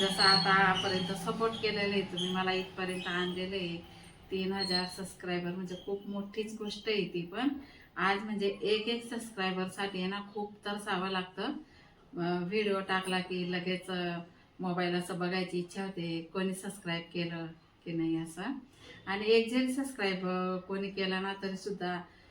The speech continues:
इतकं म्हणजे मनाला इतकं छान वाटतं की नाही भो, आप-, आपला पण व्हिडिओ कोणीतरी बघतंय, आपल्याला कोणीतरी सपोर्ट करतंय. तर तशा ताईंचं खूप खूप धन्यवाद आणि असंच मला सपोर्ट करत राहा. तुमच्या सपोर्टमुळे मी आज एवढी पुढे आलेली आहे.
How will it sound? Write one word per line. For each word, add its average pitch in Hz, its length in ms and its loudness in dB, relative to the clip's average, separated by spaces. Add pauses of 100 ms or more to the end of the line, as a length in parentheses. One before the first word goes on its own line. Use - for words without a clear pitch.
(180)
इतकं 208 260 0
म्हणजे 254 180 8
मनाला 202 400 0
इतकं 208 380 -2 (140)
छान 220 200 0
वाटतं 208 360 -2
की 202 220 -2
नाही 208 200 -2
भो, 175 280 0
आप-, 165 400 -6
आपला 175 320 -2
पण 214 180 -6
व्हिडिओ 214 260 0
कोणीतरी 185 400 -4
बघतंय, 180 460 -6
आपल्याला 175 380 -4
कोणीतरी 180 420 -6
सपोर्ट 180 380 -12 (120)
करतंय. 175 500 -6 (600)
तर 208 100 2
तशा 233 340 -2
ताईंचं 220 400 -2 (120)
खूप 214 240 -4
खूप 190 200 -6
धन्यवाद 185 480 0 (520)
आणि 196 200 -2
असंच 220 340 -4
मला 196 340 -2 (100)
सपोर्ट 185 300 -6 (100)
करत 175 300 -4
राहा. 185 260 -2 (720)
तुमच्या 180 260 -6
सपोर्टमुळे 175 640 -4
मी 175 120 2
आज 170 180 0 (220)
एवढी 170 220 -4
पुढे 175 280 -6
आलेली 156 540 -2
आहे. 247 120 -6